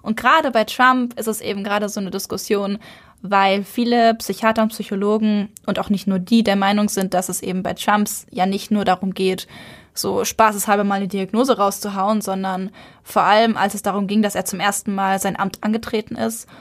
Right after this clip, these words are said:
um eben die Gefährlichkeitseinschätzung, weil so viele Leute wirklich Angst hatten davor, was passieren wird, weil sie seine Persönlichkeit wirklich als gefährlich eingeschätzt haben und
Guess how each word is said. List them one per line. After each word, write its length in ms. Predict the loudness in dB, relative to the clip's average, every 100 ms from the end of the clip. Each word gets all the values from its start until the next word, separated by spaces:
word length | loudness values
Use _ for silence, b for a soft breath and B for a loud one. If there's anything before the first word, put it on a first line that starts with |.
| B -6
um 160 | -2
eben 160 | 0 0
die 80 | -2
Gefährlichkeitseinschätzung, 1120 | 2 4 4 2 -2 -2 -4 -4 -4 -4 -2
weil 120 | 2
so 120 | 2
viele 180 | 2 0
Leute 460 | 4 2 2 -2 -4
wirklich 420 | -4 -4 -4 -14 _ _ _ _ 0
Angst 360 | 0 0 0
hatten 240 | -2 0 -2
davor, 320 | 0 0 -2
was 140 | -2
passieren 500 | -6 -6 0 0 0
wird, 260 | -2 -4 -6 B B B
weil 80 | -4
sie 100 | -2
seine 380 | 0 2 0 -2 _ _ -20 -2
Persönlichkeit 600 | 2 6 6 4 -2 0
wirklich 240 | 0 -2
als 140 | -6 -6
gefährlich 480 | -2 2 2 0 -4
eingeschätzt 540 | -6 -4 -6 -6 -4
haben 260 | -2 -2 -4
und 260 | -6 -8